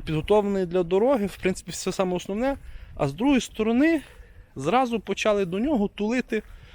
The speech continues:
кучу всяких, е, тюнінгу, запчастин, все, що тобі треба, все, що тобі хочеться чи не хочеться. М,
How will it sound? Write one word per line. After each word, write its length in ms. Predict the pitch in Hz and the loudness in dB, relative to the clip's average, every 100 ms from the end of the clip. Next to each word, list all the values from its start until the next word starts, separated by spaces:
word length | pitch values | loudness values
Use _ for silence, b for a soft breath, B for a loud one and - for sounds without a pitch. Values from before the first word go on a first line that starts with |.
| B B - | B B -2
кучу 340 | 240 262 220 | 2 2 0
всяких, 580 | - - 196 190 - 190 B B B B B B B B B - - | -8 -2 -2 0 -4 -6 B B B B B B B B B -14 -4
е, 580 | 139 147 151 151 151 151 - | 0 2 4 4 2 0 0
тюнінгу, 420 | 233 214 185 160 | 0 4 4 2
запчастин, 680 | 156 165 - 160 - 214 208 | 0 -2 -2 -10 -4 -2 -2
все, 260 | - - 190 | -2 -2 -4
що 120 | - | -4
тобі 260 | - 151 | -8 -6
треба, 420 | 156 - 196 190 165 | -6 0 0 0 -4
все, 240 | - 175 | -6 -6
що 220 | - 165 - - b b b - | -4 -4 -6 -12 b b b -12
тобі 160 | 156 156 | -10 -4
хочеться 420 | - 180 165 151 | -2 -2 -4 -8
чи 160 | - | -2
не 80 | 151 | -2
хочеться. 640 | 143 - 104 - - 69 - b b b b b b - - - - - - - B B B B B B B - - | 0 0 -2 -4 -12 -12 -12 b b b b b b -20 -20 -20 -20 -20 -18 -18 B B B B B B B -20 -8
М, 120 | 156 | -8